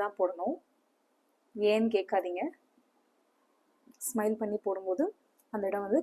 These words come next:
கொஞ்சம் ஓப்பன் ஆகும். அப்ப என்ன ஆகும்னா, நல்லா போய் ஈவனா, அழகா எந்த டைரக்ஷன் வேணுமோ அங்க அப்ளை பண்ண ஈஸியா இருக்கும். நான் எதுவுமே போடல, இல்ல, போட்டிருக்கேன். நான் சொல்றது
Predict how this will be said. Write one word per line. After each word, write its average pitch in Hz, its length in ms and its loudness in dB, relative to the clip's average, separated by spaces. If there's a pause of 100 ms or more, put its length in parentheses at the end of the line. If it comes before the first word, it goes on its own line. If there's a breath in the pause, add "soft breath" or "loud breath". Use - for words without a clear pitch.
கொஞ்சம் 214 240 2
ஓப்பன் 202 280 0
ஆகும். 269 240 0 (420)
அப்ப 208 180 2
என்ன 220 140 4
ஆகும்னா, 214 280 2
நல்லா 220 300 4
போய் 226 120 4 (120)
ஈவனா, 233 260 0 (500)
அழகா 214 280 6 (240)
எந்த 247 140 8 (120)
டைரக்ஷன் 214 480 4
வேணுமோ 208 280 -2 (1000)
அங்க 214 140 4 (160)
அப்ளை 226 260 6
பண்ண 208 120 -4 (120)
ஈஸியா 202 300 2
இருக்கும். - 240 -10 (960)
நான் 214 180 -2
எதுவுமே 226 200 2 (100)
போடல, 185 220 4 (680)
இல்ல, 151 120 -8 (120)
போட்டிருக்கேன். 233 500 4 (680 loud breath)
நான் 233 200 4
சொல்றது 240 220 6